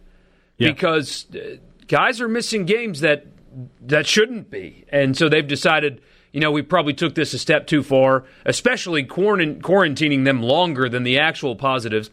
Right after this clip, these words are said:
Speaker 2: Never really made a whole lot of sense. We gotta fix this or else we're not gonna have a season. And maybe the Pac-twelve needs to do the same thing, because if one case ends a game,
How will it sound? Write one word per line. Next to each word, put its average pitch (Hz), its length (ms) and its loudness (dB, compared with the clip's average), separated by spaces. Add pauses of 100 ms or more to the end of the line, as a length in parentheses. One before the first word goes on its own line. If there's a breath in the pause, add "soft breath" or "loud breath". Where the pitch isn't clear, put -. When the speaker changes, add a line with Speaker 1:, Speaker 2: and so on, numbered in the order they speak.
Speaker 2:
Never 156 400 0
really 127 280 0
made 120 200 2
a 123 60 2
whole 120 180 2
lot 120 180 4
of 110 60 -6
sense. 170 480 0 (480 soft breath)
We 101 120 -2
gotta 107 160 2
fix - 280 0
this 113 240 -2
or 143 100 4
else 135 160 0
we're 143 80 0
not 135 180 2
gonna 135 120 -6
have 123 160 -2
a 98 80 -10
season. 147 560 -6 (640)
And 110 300 2
maybe 175 260 2
the 147 120 -2
Pac-twelve 147 480 0
needs 123 180 -2
to 117 40 -8
do 113 140 0
the 107 80 0
same 104 260 -2
thing, 101 260 -2
because 113 320 0
if 156 160 -2
one 190 300 0
case 170 520 -6 (640)
ends 196 240 -2
a 123 60 -8
game, 165 480 -4